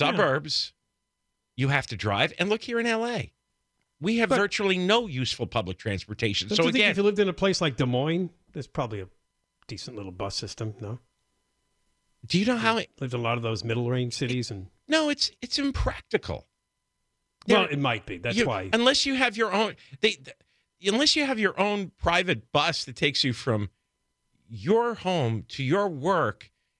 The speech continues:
Speaker 1: and then you leave, and then you have to go pick up your kids at school, and then you gotta drop off your daughter at piano practice or your son at soccer practice, a-, and then get to the grocery store to collect food, and then everybody meet home that night. Uh,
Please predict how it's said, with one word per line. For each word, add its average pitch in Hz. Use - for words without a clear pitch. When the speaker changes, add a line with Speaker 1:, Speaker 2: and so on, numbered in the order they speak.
Speaker 1:
and 139
then 185
you 170
leave, 165
and 156
then 175
you 180
have 175
to 156
go 123
pick 170
up 160
your 127
kids 151
at 120
school, 160
and 139
then 151
you 151
gotta 151
drop 160
off 143
your 127
daughter 147
at 123
piano 151
practice 113
or 107
your 101
son 160
at 120
soccer 156
practice, 113
a-, 127
and 135
then 151
get 156
to 156
the 123
grocery 147
store 123
to 101
collect 120
food, 151
and 127
then 131
everybody 143
meet 147
home 143
that 123
night. 123
Uh, 117